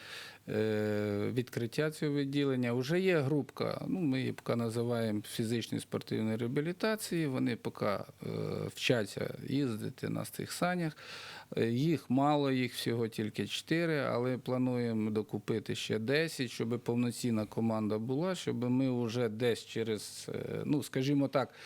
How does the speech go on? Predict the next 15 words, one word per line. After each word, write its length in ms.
на 160
наступну 640
осінь 380
ми 100
вже, 160
е, 760
могли 400
приймати 500
участь 480
в 80
змаганнях, 760
ну, 120
всеукраїнських, 840
поки 320
плануємо 540